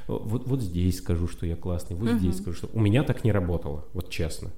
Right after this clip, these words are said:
Speaker 1: Я, я как бы по-, помаленьку, помаленьку, потом меня откатывало, да, у меня там че-то не получалось, а это нормально, что, ну,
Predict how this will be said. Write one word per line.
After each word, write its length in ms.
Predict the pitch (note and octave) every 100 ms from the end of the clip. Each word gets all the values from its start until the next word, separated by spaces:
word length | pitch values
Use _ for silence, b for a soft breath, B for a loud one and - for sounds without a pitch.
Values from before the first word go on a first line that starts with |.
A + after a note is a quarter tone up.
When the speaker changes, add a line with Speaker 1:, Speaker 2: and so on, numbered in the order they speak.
| -
Speaker 1:
Я, 200 | F#2 A2+
я 160 | B2+ C3
как 180 | C#3+
бы 80 | B2+
по-, 180 | B2 C3+
помаленьку, 460 | B2+ B2+ C3+ C#3+ -
помаленьку, 340 | B2 F#3 F#3+
потом 220 | A#2 B2
меня 180 | A#2+ G#2
откатывало, 500 | - D#3+ E3+ B2 F2+
да, 140 | F2 B2
у 40 |
меня 120 | G2 F2
там 140 | E2+
че-то 200 | - F#2+
не 60 | F2
получалось, 540 | F2+ - D#3+ B2 -
а 80 | G2+
это 140 | F2+ G2
нормально, 420 | A2 B2 G#2+ D#2+
что, 200 | - F2
ну, 160 | E2+